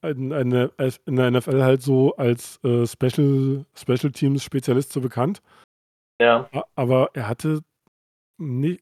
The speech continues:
Speaker 1: nicht wirklich bei uns den Durchbruch, dass man sagen kann, okay, äh, er macht jetzt die Yards, die man f-, sich von ihm erhofft und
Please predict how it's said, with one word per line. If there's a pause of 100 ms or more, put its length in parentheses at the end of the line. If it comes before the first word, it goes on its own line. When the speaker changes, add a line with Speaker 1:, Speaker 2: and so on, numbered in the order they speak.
(140)
Speaker 1:
nicht
wirklich
bei
uns
den
Durchbruch,
dass
man
sagen
kann,
okay,
äh, (1000)
er
macht
jetzt
die
Yards,
die
man
f-,
sich
von
ihm
erhofft
und